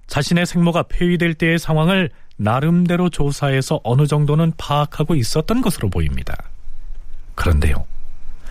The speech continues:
정작 생모를 폐위시켜서 죽음에 이르게 만든 성종을 직접 비판할 수는 없었던지요.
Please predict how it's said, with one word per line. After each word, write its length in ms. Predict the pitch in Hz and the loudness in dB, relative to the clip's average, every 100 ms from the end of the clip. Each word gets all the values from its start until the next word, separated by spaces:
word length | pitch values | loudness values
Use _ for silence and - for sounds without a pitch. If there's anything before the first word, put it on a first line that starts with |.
| - - - - - - - | 0 0 0 -2 -4 -4 0
정작 380 | 175 196 214 226 | 2 2 2 -2
생모를 420 | - 196 202 220 | -2 2 2 2
폐위시켜서 580 | - 202 196 - 190 - | 2 0 0 -2 -2 -2
죽음에 440 | - 151 180 185 | -2 -2 2 2
이르게 300 | 175 160 160 | 2 2 2
만든 460 | 147 131 135 156 151 | 2 0 0 0 0
성종을 840 | - - 185 175 160 185 117 71 - - - - - - - | -2 0 0 2 2 2 0 -2 -6 -8 -10 -12 -16 -14 -12
직접 600 | - 170 - - 208 202 - | -4 -4 -4 -2 -2 -2 -2
비판할 520 | 151 151 - 156 165 | -2 -2 0 0 2
수는 280 | - 170 127 | 2 2 2
없었던지요. 720 | 107 - 156 123 92 - | 2 2 0 0 0 2